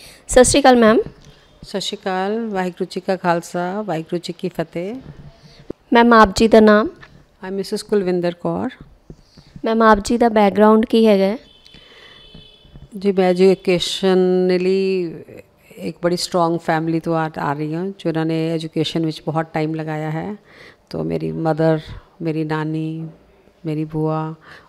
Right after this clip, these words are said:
Speaker 2: all were educationist, so I am a proud educationist।
Speaker 1: ਮੈਮ, ਆਪ ਜੀ ਦੀ ਡੈਜ਼ਿਗਨੇਸ਼ਨ ਕੀ ਹੈਗੀ ਹੈ?
Speaker 2: I am a,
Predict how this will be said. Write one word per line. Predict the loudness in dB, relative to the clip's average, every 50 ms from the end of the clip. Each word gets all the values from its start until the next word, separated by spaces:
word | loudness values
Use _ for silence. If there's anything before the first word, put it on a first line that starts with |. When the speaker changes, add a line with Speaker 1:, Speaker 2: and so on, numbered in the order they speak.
| _ _ -2
Speaker 2:
all | -2 -2 0
were | 0 -2 -2 -2 -2 -4 -6 -8 -8
educationist, | -8 -12 -10 -4 -4 -4 -4 -4 -4 -4 -2 -2 -2 -4 -8 -14 -18 _ _ _ _ _ _ _ _
so | -8 -4 -2
I | -2 -2 0
am | -2 -4
a | -6 _ -4 -2
proud | 0 0 0 -2
educationist। | -4 -6 -8 -10 -12 _ -10 -10 -10 -12 -12 -14 -14 -14 -14 _ -18 -20 _ _ _ _ _ _ _ -20 -20 -20 -20 -20 -20 -6 -4
Speaker 1:
ਮੈਮ, | -2 0 2
ਆਪ | 2 0 0
ਜੀ | 0 -2 0
ਦੀ | 0 0 0 0 0 0 2
ਡੈਜ਼ਿਗਨੇਸ਼ਨ | 2 2 2 2 0 0 0 0 -2 -2 -2 -2 -2
ਕੀ | 0 0 0 2
ਹੈਗੀ | 2 0 -2 -4 -8
ਹੈ? | -10 -14 _ _ -20 -20 _ _ _ _ _ -20 -12 -6 -4 -2
Speaker 2:
I | 0
am | 2
a, | 2 2